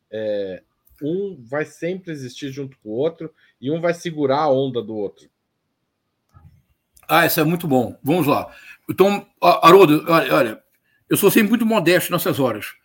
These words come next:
Speaker 2: porque eu sou historiador de formação, mas toda a minha carreira foi dedicada aos estudos literários. Eu sou bom mesmo de ler texto. Então, eu sempre digo para as pessoas: eu não sou cientista político, eu apenas desenho cenários para que nós pensemos.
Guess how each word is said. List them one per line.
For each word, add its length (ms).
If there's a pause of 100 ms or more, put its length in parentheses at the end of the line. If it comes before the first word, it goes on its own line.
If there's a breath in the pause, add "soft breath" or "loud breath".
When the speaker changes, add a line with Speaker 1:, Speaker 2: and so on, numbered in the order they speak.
(340)
Speaker 2:
porque 120
eu 80
sou 160
historiador 400
de 80
formação, 500
mas 140
toda 180
a 20
minha 120
carreira 360
foi 140
dedicada 360
aos 100
estudos 260
literários. 600 (420 loud breath)
Eu 100
sou 160
bom 200
mesmo 260
de 80
ler 220
texto. 400 (420)
Então, 280
eu 80
sempre 300
digo 220
para 120
as 40
pessoas: 360
eu 60
não 120
sou 160
cientista 360
político, 580 (200 loud breath)
eu 80
apenas 400 (100)
desenho 420
cenários 440
para 140
que 60
nós 140
pensemos. 520